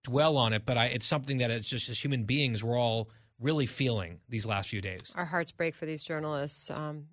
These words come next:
Speaker 2: they're making, the ones who have made great sacrifice, the ones who have lost their lives trying to,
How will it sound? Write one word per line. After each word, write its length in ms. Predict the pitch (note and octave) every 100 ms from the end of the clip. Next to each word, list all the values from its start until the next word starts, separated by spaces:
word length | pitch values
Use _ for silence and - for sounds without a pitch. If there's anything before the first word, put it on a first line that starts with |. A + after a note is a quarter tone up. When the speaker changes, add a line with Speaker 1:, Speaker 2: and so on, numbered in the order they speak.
| _
Speaker 2:
they're 160 | D3+ D#3
making, 480 | D#3 - D#3+ C#3+ -
the 100 | D3
ones 220 | D3+ C#3+
who 80 | D#3+
have 100 | D3
made 220 | D3 C#3+
great 240 | D#3+ D3
sacrifice, 640 | - C#3+ - - D3 C#3+
the 100 | -
ones 180 | C#3+ D3
who 60 | D#3
have 120 | D3
lost 240 | D3 C#3+
their 100 | D3+
lives 480 | C3+ C3+ C#3+ D3+ D3
trying 320 | - D3 C#3+
to, 280 | C#3 D3 C#3+